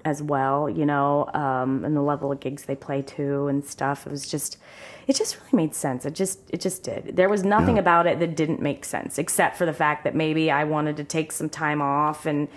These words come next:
Speaker 1: I wasn't maybe necessarily wanting to join a band, but that, like I said earlier, that's not how opportunities work.
Speaker 2: Right.
Speaker 1: You know?
Speaker 2: Well, good for you.
Speaker 1: Yeah.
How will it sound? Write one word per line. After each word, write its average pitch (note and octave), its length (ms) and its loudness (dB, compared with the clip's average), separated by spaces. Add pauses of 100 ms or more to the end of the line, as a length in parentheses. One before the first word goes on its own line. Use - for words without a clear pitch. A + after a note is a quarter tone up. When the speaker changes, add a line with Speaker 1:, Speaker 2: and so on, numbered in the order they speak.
(240)
Speaker 1:
I D#3 140 2
wasn't D#3 400 0
maybe D#3+ 400 0
necessarily D#3 580 0
wanting D3 320 0
to F3+ 100 -4
join F3 280 2
a F3+ 40 0
band, F3 320 0
but D#3+ 160 -4
that, B2 320 2 (200)
like B2+ 240 -2
I D#3 60 -2
said E3+ 180 -2
earlier, D#3+ 520 0
that's C#3 240 -6
not E3 180 -4
how D#3+ 160 -4
opportunities C#3 760 -6
work. - 380 -14 (100)
Speaker 2:
Right. F#2 260 -2 (400)
Speaker 1:
You C#3+ 140 -4
know? C#3+ 240 -4 (100)
Speaker 2:
Well, - 100 0
good A#2 140 0
for A2+ 120 -2
you. D2+ 340 0 (260)
Speaker 1:
Yeah. C#3+ 340 -12